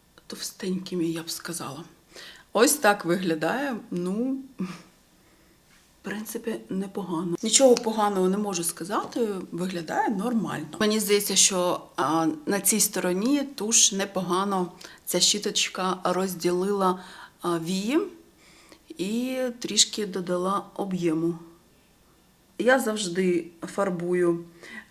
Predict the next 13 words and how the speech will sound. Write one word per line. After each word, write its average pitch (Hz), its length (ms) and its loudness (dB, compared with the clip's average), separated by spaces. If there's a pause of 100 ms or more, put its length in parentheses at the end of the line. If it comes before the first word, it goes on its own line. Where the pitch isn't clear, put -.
нижні 185 920 4 (240)
вії, 262 500 0 (1400)
але 190 560 0
якщо 208 500 0
це 196 420 0
не 180 220 2
термотуш, 185 960 2
яку 220 380 -4
я 208 300 0
обожнюю, 190 800 2 (560)
зазвичай 220 1000 2
ці 196 240 -2
туші 208 540 2